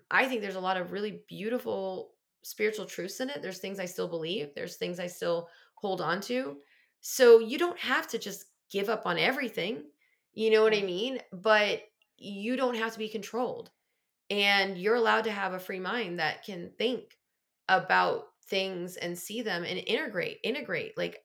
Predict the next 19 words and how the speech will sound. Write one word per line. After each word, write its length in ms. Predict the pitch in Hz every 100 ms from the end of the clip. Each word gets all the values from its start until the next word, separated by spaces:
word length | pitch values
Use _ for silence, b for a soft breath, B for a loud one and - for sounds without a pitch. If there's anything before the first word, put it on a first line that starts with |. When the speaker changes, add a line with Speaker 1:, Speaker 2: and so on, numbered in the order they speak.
| -
Speaker 1:
I 600 | 190 214 247 262 254 - - _ _ _ _ -
have 180 | 214 190
learned 280 | 226 214
so 220 | 208 214 233
many 220 | 269 226
different 280 | 190 185 185
things 220 | 180 175
about 300 | 170 160 -
so 200 | - 190
many 180 | 233 220
different 240 | 185 175
parts 240 | 185 165 175
of 60 |
life 280 | 165 165 170
and 100 | 170
different 240 | 190 214
spiritualities. 840 | - 185 175 165 165 165 165 165 175
And 340 | 170 165 165 156 b b b b b _ _ _ _ _ _
it's, 480 | 226 220 - - -